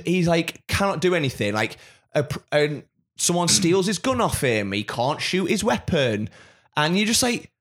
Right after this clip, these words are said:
"Why have you just shat all over one of the main protagonists,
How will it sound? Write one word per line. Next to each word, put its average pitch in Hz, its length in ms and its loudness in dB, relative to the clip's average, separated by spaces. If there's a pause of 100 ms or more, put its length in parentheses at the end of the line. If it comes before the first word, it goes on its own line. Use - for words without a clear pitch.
(340)
"Why 240 320 0
have 285 140 0
you 240 60 -6
just 254 180 0
shat - 500 0
all 147 180 2
over 139 600 2 (720)
one 208 220 0
of 190 100 -4
the 208 80 0
main 214 440 0
protagonists, 175 920 -2